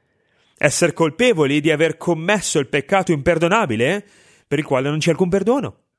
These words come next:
Rinnegare le lingue significa dire che non c'è alcun battesimo dello Spirito Santo. Ora, ci sono molte cose che vorrei contestare, ma permettetemi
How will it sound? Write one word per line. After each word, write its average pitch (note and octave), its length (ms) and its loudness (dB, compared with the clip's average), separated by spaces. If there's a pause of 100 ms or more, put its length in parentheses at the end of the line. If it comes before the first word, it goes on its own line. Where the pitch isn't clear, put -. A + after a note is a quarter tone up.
(340)
Rinnegare G3 560 2
le G#3+ 80 0
lingue F3+ 460 -4
significa G3 640 -2
dire G#3+ 580 0 (600)
che D3+ 120 -10
non D#3+ 80 -6
c'è F#3 140 0
alcun G3+ 200 0
battesimo G3+ 400 2
dello D#3+ 160 0
Spirito C#3+ 320 -2
Santo. F#2 480 -10 (1120)
Ora, C#3+ 140 2
ci A#2+ 100 -4
sono D#3 320 2 (360)
molte D#3+ 420 0
cose D3 500 0
che A2 500 -8
vorrei A#2 360 -6
contestare, B2+ 840 -2
ma E3 140 -2
permettetemi G#3 600 -2